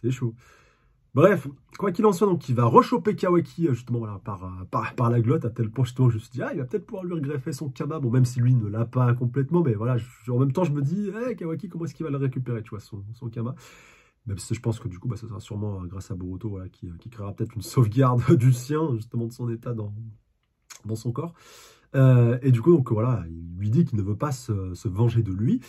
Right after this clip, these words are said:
en tout cas pas pour l'instant, car, euh, quelqu'un l'attend. Et c'est à ce moment-là, en fait, où, euh, il a juste profité de, de le choper pour pouvoir, euh, se téléporter. Et c'est à ce moment-là, où, juste avant qu'il s'apprête à repartir,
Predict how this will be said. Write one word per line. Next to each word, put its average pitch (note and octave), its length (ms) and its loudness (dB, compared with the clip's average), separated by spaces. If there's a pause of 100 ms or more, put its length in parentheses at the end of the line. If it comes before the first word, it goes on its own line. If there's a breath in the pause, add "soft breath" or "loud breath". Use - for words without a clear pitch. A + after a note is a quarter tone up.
(440 loud breath)
en B2+ 120 -2
tout A#2 100 -6
cas C#3+ 160 0
pas B2+ 140 2
pour A2+ 200 -4
l'instant, C3 460 -4
car, B2+ 340 -2
euh, F#2+ 120 -8
quelqu'un A#2 440 -4
l'attend. A#2+ 380 -2
Et F#2+ 80 -12
c'est - 140 -12
à - 20 -8
ce - 120 -12
moment-là, G#2 200 -2
en B2+ 60 -2
fait, B2 220 -4
où, G2+ 60 -2
euh, F2 160 -8 (380)
il F#2 100 -6
a G2+ 60 -6
juste A#2 160 -2
profité A#2 320 -2
de, G2 140 -4
de F2+ 160 -8
le G2 40 -4
choper B2 300 -4
pour B2 280 -6
pouvoir, A2 420 -4
euh, F#2+ 80 -8
se - 100 -8
téléporter. A2 540 -8 (100)
Et F#3+ 100 2
c'est - 140 -6
à C#3 60 -2
ce B2+ 100 -6
moment-là, C3 260 4
où, G#2+ 200 0
juste C#3 220 -4
avant C#3+ 180 2
qu'il C3 120 -6
s'apprête A#2+ 300 -4
à B2+ 40 -6
repartir, - 420 -10